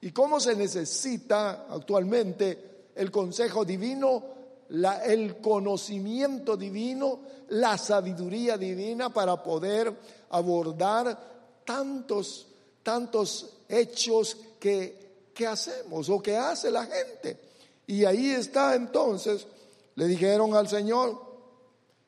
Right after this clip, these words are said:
"Moisés nos dijo que la apedreáramos". Ahí está en la ley. Usted lo encuentra en Levítico.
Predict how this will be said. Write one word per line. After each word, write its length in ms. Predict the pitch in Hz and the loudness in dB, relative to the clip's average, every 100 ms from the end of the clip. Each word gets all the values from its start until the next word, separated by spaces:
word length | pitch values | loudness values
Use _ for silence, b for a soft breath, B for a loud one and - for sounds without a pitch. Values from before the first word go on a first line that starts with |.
| _ - | _ -6
"Moisés 540 | 170 160 226 262 254 | -2 0 2 2 0
nos 160 | 247 247 | -2 -2
dijo 260 | 269 262 | -4 -2
que 120 | 262 | 0
la 80 | 240 | 0
apedreáramos". 640 | 233 226 226 262 254 208 - - - _ | 0 -2 2 2 0 -4 -8 -18 -20 _
Ahí 100 | - | -12
está 180 | 156 226 | -2 2
en 60 | 220 | 4
la 100 | 214 | 4
ley. 280 | 269 240 - - - - - | 4 2 -4 -16 -20 -20 -20
Usted 180 | - 180 | -4 0
lo 80 | 196 | 2
encuentra 440 | 190 214 233 220 | 2 2 2 0
en 80 | 202 | 0
Levítico. 680 | 196 254 277 269 233 - | -2 -2 -6 -2 -2 -2